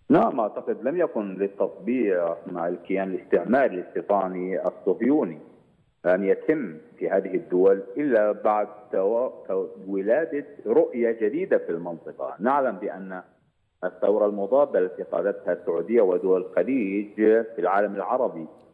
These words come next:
بعد الانتفاضات الربيع العربي، والتي جاءت في الإسلاميين إلى الحكم، وظهرت أيديولوجيا وأفكار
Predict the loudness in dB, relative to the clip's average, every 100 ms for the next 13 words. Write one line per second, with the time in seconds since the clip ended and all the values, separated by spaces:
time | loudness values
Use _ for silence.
0 | _ -6 0 0 0 -4 -6 -12 -10 -4
1 | 0 2 0 0 -4 -2 -2 -2 -2 -2
2 | -2 -2 -4 0 -2 -2 -10 -2 0 2
3 | -2 -4 -8 -6 -4 -4 -4 -4 -4 -6
4 | 0 0 0 -12 -20 _ _ -2 0 0
5 | 2 2 0 -4 -4 -6 -10 -10 -4 -4
6 | -4 -4 -4 -4 -2 0 0 0 -2 -2
7 | -2 -6 -10 -4 0 0